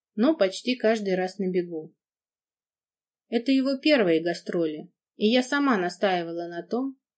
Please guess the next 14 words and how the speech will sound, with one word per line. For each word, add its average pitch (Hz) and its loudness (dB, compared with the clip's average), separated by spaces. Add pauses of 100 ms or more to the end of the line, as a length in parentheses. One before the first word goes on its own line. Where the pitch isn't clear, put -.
что - -4
ему 220 4
следует 208 2
расти, 262 -2
и 196 0
уже 233 2
давно 233 4
пора 233 4
поделиться 220 2
своим 185 -4
творчеством 190 -4
со 180 -4
всем 196 -4
миром. 170 -10